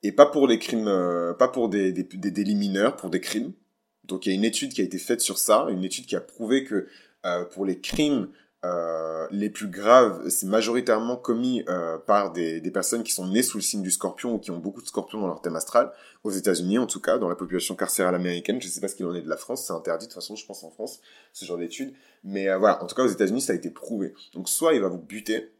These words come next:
au sens littéral, soit il va vous buter à petit feu, euh, euh, au sens figuré. Donc, faites très attention quand vous provoquez les personnes qui sont scorpions, en fait. Faites très, très, très attention. Et, euh, parce qu'en fait, vous avez vraiment ce côté, je te provoque, je te provoque, je te provoque, je te provoque.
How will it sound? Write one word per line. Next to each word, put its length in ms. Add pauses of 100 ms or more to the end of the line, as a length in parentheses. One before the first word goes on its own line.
(560)
au 80
sens 300
littéral, 560
soit 160
il 60
va 60
vous 140
buter 420
à 100
petit 260
feu, 400 (360)
euh, 400
euh, 200
au 80
sens 260
figuré. 440 (440)
Donc, 160
faites 220
très 260
attention 320
quand 140
vous 140
provoquez 460
les 100
personnes 280
qui 120
sont 120
scorpions, 440
en 40
fait. 200 (380)
Faites 200
très, 160
très, 160
très 200
attention. 400 (500)
Et, 200
euh, 260
parce 220
qu'en 160
fait, 80
vous 180
avez 160
vraiment 300
ce 160
côté, 520 (120)
je 80
te 80
provoque, 320
je 40
te 60
provoque, 320
je 60
te 60
provoque, 320
je 40
te 60
provoque. 400